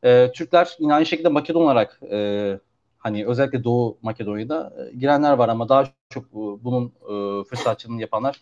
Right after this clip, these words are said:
ne yazık ki Arnavutlar. E, ya bunun sonucu da tabii ki, e, ya bu bir gerilim yaratmıyor. Bu sadece bir, e, suistimal, e, durumu yaratıyor. Ya az önce söylediğim gibi yani, e, rakamların anlamı aslında siyasi güç.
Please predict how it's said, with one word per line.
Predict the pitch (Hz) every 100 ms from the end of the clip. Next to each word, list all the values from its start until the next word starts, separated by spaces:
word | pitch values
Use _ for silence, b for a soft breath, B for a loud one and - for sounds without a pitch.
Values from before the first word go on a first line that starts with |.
| -
ne |
yazık | 120 104
ki | -
Arnavutlar. | 127 117 110 95 b b b b b b -
E, | 127 127 123 120
ya | 135 120
bunun | 165 240
sonucu | - 175 185 185
da | 208
tabii | 202 180 180
ki, | - 202
e, | 190 175 156 156 156 156 - - _ _ _ _ - - _
ya | - - _
bu | 143 226
bir | 196 175
gerilim | 190 202 196 190
yaratmıyor. | 175 170 170 - 113 98
Bu | 123
sadece | 165 160 165 156 175 170 151
bir, | 147 147 - 143
e, | 127 127 123
suistimal, | - 139 135 - 139 139 127 _ _
e, | 113 110 104
durumu | 120 120
yaratıyor. | 107 113 - 92 90 b b -
Ya | 143
az | 143
önce | 170 165
söylediğim | 165 160 170
gibi | 123 117
yani, | 131 135 127 b b _ -
e, | 120 117 117
rakamların | 139 156 156 165 165
anlamı | 143 147 151
aslında | 135 135 156
siyasi | 139 - 135 135 127
güç. | 107 98 -